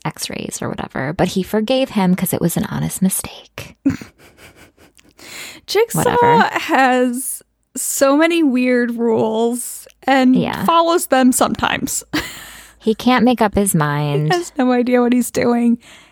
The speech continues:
Speaker 2: any of the time, but also he knows exact what he's, <laughs> exactly what he's doing all the time. Um,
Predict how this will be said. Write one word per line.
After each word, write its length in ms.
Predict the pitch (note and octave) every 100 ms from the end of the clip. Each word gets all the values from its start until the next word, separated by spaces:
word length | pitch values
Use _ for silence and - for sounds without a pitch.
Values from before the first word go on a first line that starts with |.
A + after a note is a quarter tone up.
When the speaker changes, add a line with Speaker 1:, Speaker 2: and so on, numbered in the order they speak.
| _ _
Speaker 2:
any 260 | C#4 D4+
of 120 | D#4+ D#4+
the 80 |
time, 400 | D#4 D#4+ D4 D4 D4 - -
but 120 | C4+
also 280 | C4+ C#4 D4
he 140 | C#4+ C#4
knows 220 | C4 B3+
exact 360 | A#3+ B3 B3 -
what 100 | A3
he's, 200 | G#3+ -
<laughs> 80 | -
exactly 800 | - C4 - C4+ - A#3+ C4 C4
what 140 | A#3
he's 120 | G#3 A3
doing 300 | G#3 G3+ G#3
all 160 | -
the 120 | - -
time. 320 | - - B3+ - - - - - - _ -
Um, 460 | A#3 - - -